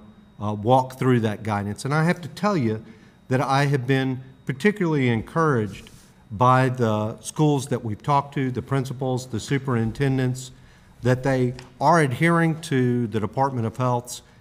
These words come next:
K through twelve guidance. And I think that, um, that that's a good thing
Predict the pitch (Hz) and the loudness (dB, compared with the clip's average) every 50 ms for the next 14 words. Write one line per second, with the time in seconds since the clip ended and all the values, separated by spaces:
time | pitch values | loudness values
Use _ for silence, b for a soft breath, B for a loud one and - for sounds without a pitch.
0 | b _ - - 147 139 131 135 143 131 123 135 135 123 123 117 117 110 107 107 | b _ 2 4 4 4 4 2 0 -2 0 2 4 4 4 4 2 0 0 0
1 | 113 120 143 160 156 - - - b b b b b b b b b 107 110 120 | 0 0 -2 -4 -6 -10 -14 -18 b b b b b b b b b -2 0 0
2 | 120 120 127 - 139 131 123 131 131 120 113 117 - - - - 113 110 107 107 | 0 0 0 0 0 0 2 2 2 2 2 0 -4 -10 -8 -4 -2 -2 -2 -2
3 | 107 104 104 B B B B B B B - 117 123 160 156 151 151 143 113 - | -4 -6 -8 B B B B B B B -4 -2 0 2 0 2 0 -2 0 0
4 | 160 156 156 - 131 120 117 131 151 | 0 0 2 2 2 2 2 0 -2